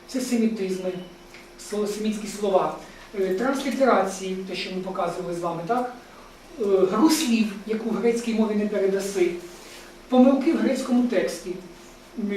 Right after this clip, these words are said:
які можуть бути пояснені через звернення до семітської основи висловлювання. Ну і також, е, другий момент, це коли обране висловлювання має аналоги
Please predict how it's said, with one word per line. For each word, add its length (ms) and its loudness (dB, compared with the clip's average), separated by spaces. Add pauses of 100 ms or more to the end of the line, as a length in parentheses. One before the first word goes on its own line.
які 400 4
можуть 280 0
бути 200 -4
пояснені 540 -2
через 240 -2
звернення 260 2
до 100 -2
семітської 520 -2
основи 240 -4
висловлювання. 680 -4 (1000)
Ну 220 4
і 140 2
також, 580 2
е, 440 8 (300)
другий 800 6
момент, 400 -4
це 60 -4
коли 240 2
обране 500 0
висловлювання 840 0
має 400 2
аналоги 680 0